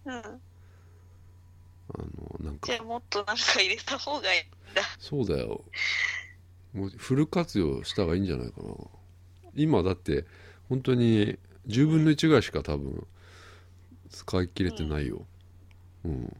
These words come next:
Speaker 2: iPhoneの。うん。
Speaker 1: うん。あ、そうそうそう。全然。
Speaker 2: おう。
Speaker 1: 全然わかんないです。
Speaker 2: iPhoneがあるでしょ？
Speaker 1: なんか。
Speaker 2: うん。
Speaker 1: え？なんか、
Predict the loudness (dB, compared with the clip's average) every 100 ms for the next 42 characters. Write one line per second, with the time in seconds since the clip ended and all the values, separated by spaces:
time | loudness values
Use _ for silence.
0 | -18 -14 -2 0 0 2 2 2 0 -2
1 | -2 -6 -10 -20 -20 -20 -20 -20 -20 -20
2 | -20 -20 -20 -20 -12 -4 0 0 -2 -6
3 | -10 -14 -12 -8 -8 -10 -12 -20 -20 -8
4 | -6 -6 -4 -4 -4 -6 -2 -2 -2 -4
5 | -6 -8 -16 -8 2 2 2 -2 -2 2
6 | 2 2 0 0 -2 -14 -20 -20 -2 4
7 | 4 4 2 -2 -8 -4 2 4 4 4
8 | 4 4 4 0 2 0 0 -2 -2 -8
9 | -12 -16 -14 -14 -16 -14 -10 -10 -6 0
10 | 0 2 0 -2 0 4 4 2 -4 -14
11 | -20 -20 -20 -20 -20 -20 -20 -8 -2 -2
12 | -4 -10 -20 -20 -20 -20 -20 -20 -20 -20
13 | -16 -8 -6 -6 -10 -20 -20 -10 -10 -4